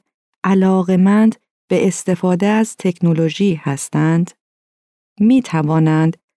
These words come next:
با موبایل خود کتاب بخوانند.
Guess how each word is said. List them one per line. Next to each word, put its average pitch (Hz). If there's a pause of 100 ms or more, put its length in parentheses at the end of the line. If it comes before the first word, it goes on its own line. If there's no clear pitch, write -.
(200)
با 175
موبایل 180
خود 190 (320)
کتاب 185
بخوانند. 135